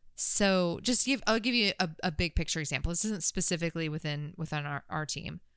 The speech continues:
but if, let's say you've got buyer's agents and they, uh, are responding to email and phone calls at ten, eleven, twelve o'clock at night, twelve o'clock in the morning, I should say, because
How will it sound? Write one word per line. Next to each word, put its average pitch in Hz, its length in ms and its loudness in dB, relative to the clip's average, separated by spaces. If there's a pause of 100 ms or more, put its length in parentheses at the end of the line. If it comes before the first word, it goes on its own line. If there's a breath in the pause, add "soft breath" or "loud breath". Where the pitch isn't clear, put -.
(340)
but 185 200 0
if, - 480 -2 (160)
let's 247 260 -2
say 294 140 2
you've 233 200 0
got 185 280 2
buyer's 170 340 2
agents 156 640 -2 (1160)
and 180 160 0
they, 180 460 4
uh, 156 260 0
are 165 100 -2
responding 170 420 -2
to - 200 -4
email 156 380 0
and 156 140 -6
phone 156 240 -8
calls 156 400 -4
at - 60 -12 (200)
ten, 170 320 -2
eleven, 160 480 -4
twelve 165 300 -2
o'clock 147 360 -6
at - 80 -12
night, - 240 -14 (760)
twelve 160 200 -8
o'clock - 240 -12
in 147 60 -10
the 143 40 -10
morning, 139 320 -10
I - 40 -12
should - 180 -12
say, - 240 -10 (640 soft breath)
because 196 680 2